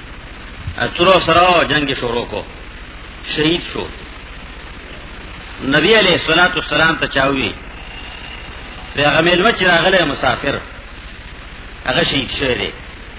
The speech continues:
نبی علیه الصلاة والسلام یې خواله لاړ، نو مخې ته واړاو. اصحابانو وی، "یا رسول الله، تا خو ته مخ واړاو."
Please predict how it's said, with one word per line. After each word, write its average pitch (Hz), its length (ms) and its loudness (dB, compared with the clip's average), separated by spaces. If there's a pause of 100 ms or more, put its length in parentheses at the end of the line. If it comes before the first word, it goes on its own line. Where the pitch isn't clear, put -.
(1300)
نبی 151 280 6
علیه 180 100 4
الصلاة 165 360 4
والسلام 147 480 2
یې 135 140 -2
خواله 135 300 4
لاړ، 110 240 2 (1160)
نو 127 100 -2
مخې 147 280 0
ته 123 80 -2
واړاو. 107 320 2 (1700)
اصحابانو 165 600 4
وی، 208 120 6
"یا 190 140 6
رسول 175 300 2
الله، 180 280 4
تا 180 140 2
خو 175 140 4
ته 147 120 -2
مخ 151 200 2
واړاو." 120 340 2